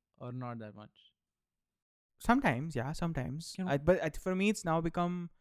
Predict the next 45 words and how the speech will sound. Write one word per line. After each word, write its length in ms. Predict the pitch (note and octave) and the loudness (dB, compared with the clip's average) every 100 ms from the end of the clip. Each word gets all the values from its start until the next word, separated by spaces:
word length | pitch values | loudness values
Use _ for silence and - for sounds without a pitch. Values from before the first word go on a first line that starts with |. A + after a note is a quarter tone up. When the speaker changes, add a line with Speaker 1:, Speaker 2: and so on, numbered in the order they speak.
| _ _ _ _ | _ _ _ _
Speaker 2:
um, 520 | C#3 C3+ B2+ A#2+ A#2+ A#2 | -4 -2 -2 -4 -6 0
I 60 | |
used 280 | C#3+ D3 E3+ | 2 4 2
to 60 | G#3 | 2
use 260 | F#3+ F#3+ D#3+ C3+ - | 2 2 0 -4 0
a 60 | |
lot, 340 | C3+ B2 B2+ - | 2 2 0 -2
uh, 100 | C3 _ | -8 _
it 160 | C#3+ C3+ | -6 -4
a 60 | C3 | -2
lot 300 | B2 A#2+ - | 0 0 0
more, 280 | A2+ A2+ | 0 2
like, 180 | B2 A#2 | 2 0
video 260 | A#2 A#2 A#2 | 0 2 2
calls, 320 | - D3 D3 | 6 6 6
but 120 | C3 | 2
now 220 | B2 B2 | 0 0
I 60 | B2 | 0
think 260 | A#2 C3 - | -4 -6 -6
FaceTime 440 | A#2 - A#2+ B2+ | -4 -2 0 2
gets 320 | B2 - - - | 0 -2 -8 -4
a 60 | C3 | 0
lot 140 | C3 | 2
of 40 | C3 | 0
that, 180 | C#3 D3+ - | -4 -6 -2
or 240 | B2+ C3 B2+ | 6 8 8
Discord, 520 | A#2+ A#2+ - C#3 G3 | 6 2 6 4 2
Speaker 1:
Yeah. 180 | A#2+ G#2+ - _ _ _ - | -4 -10 -12 _ _ _ -2
Speaker 2:
uh, 140 | A#2 | -2
for, 220 | A#2 B2+ A#2+ | 2 2 4
like, 200 | A#2+ A#2 | 2 2
video 380 | A#2 A#2+ B2 | 0 0 0
and 120 | B2 B2 | 0 -2
audio. 400 | A2 A#2 D#3 F#3 _ _ _ - | -4 -4 -6 -8 _ _ _ -4
Um, 320 | A#2 A2 A2+ | -2 0 2
but 140 | A#2+ - - | 0 0 -2
for 120 | - | 0
texting, 960 | - - - G3 G#3+ G#3+ G#3 F#3+ F#3 F#3+ _ _ _ C#3 | 2 2 2 2 2 -2 -4 -6 -8 -12 _ _ _ 6
a 40 | |
lot 100 | D3+ | 8
of 60 | E3+ | 8
my 100 | E3 | 8
friends 280 | D#3 D3 | 6 6
are 100 | C#3+ | 6
not 300 | C3+ B2 B2+ | 6 6 4